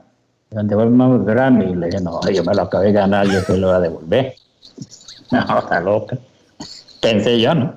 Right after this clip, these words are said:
Hablo mucha decencia. Dijo, "Es que me lo tiene que devolver". Le dije, "Claro que no se lo va a devolver, porque entonces, pues, yo me lo acabo de ganar, usted me lo entrega y me lo quita. ¿Cómo es el cuento?". Tiene que explicarme bien <laughs> eso. Que no, que es que necesitamos el Grammy. Y dije, "Pues, que el Grammy es mío.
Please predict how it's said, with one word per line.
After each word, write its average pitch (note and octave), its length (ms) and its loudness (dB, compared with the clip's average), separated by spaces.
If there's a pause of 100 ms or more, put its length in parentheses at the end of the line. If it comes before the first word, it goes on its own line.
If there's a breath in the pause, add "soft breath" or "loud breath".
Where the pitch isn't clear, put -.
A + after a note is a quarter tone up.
(240)
Hablo D3 300 2
mucha A2 340 0
decencia. G#2+ 800 -4 (460 soft breath)
Dijo, C#3 200 0
"Es E3 100 0
que F#3+ 80 -2
me F3+ 60 2
lo C#3 120 2
tiene D#3+ 260 0
que D#3 100 -2
devolver". B2 300 2
Le C#3 80 2
dije, C3+ 120 0
"Claro G#2+ 260 -2
que A2 120 -4
no G#2+ 120 -2
se B2+ 140 0
lo B2+ 100 2
va B2 120 4
a A#2 40 2
devolver, A2+ 380 -2
porque G2 300 -4
entonces, G#2 480 -8
pues, F2+ 140 -12
yo G2 100 -6
me D3+ 100 0
lo D3 80 2
acabo C#3+ 240 0
de D#3 60 2
ganar, A2+ 300 0
usted B2+ 200 -2
me E3+ 100 2
lo C#3 80 0
entrega C#3 340 0
y C3+ 60 0
me A2 80 0
lo F#2+ 140 -6
quita. A2+ 300 -6 (240)
¿Cómo D3 580 0
es D3 100 0
el D3 60 -8
cuento?". C4 340 -4 (380)
Tiene A#2 260 0
que - 80 -2
explicarme A#2 640 0
bien B2+ 440 -2
<laughs> - 20 -
eso. - 280 -6 (880 soft breath)
Que C3+ 200 2
no, F#3+ 200 4
que A3+ 120 2
es A3+ 80 0
que A3 220 2
necesitamos E3+ 640 0
el D3+ 60 -2
Grammy. G3+ 240 2
Y B3 100 -6
dije, A#2 100 -4
"Pues, F2+ 200 -10
que G2+ 100 -10
el F#2+ 40 -12
Grammy E2+ 240 -10
es - 80 -20
mío. B3 260 2